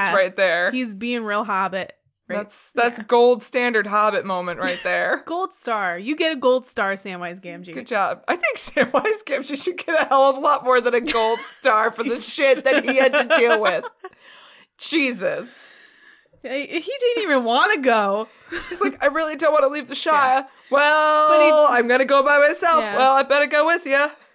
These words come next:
Speaker 2: But
Speaker 1: But
Speaker 2: I am tied to this dude named Frodo now, so.
Speaker 1: But we're biffles now.
Speaker 2: So in all, over a hundred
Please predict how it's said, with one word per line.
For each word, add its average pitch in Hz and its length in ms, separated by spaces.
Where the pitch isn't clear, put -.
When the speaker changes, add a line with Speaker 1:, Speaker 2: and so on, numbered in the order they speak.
Speaker 2:
But 269 680
Speaker 1:
But 208 560
Speaker 2:
I 262 260
am 247 640
tied 220 460
to 233 140
this 202 240
dude 214 340
named 185 220
Frodo 196 380
now, 151 320
so. 143 500
Speaker 1:
But 208 200
we're 180 120
biffles 240 440
now. 247 600
Speaker 2:
So - 300
in 339 280
all, 240 440
over 254 380
a 180 80
hundred 254 720